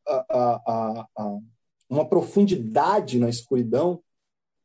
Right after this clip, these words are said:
que, que você sempre tá esperando que algo aconteça. E, e as luzes nos atores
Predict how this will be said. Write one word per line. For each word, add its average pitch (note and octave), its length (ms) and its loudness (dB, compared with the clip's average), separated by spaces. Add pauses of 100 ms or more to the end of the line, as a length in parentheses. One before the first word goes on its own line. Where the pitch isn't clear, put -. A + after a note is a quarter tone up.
(300)
que, D3 220 -4
que D#3 280 -6
você E3+ 320 -2
sempre G#3 300 -2
tá A3 80 0
esperando G#3 460 -2
que A3 100 -6
algo G3 220 -2
aconteça. G#3+ 680 -4 (1400)
E, D#3+ 460 -12
e D3+ 120 2
as D#3 180 4
luzes E3+ 540 4
nos C3+ 200 2
atores C3+ 680 0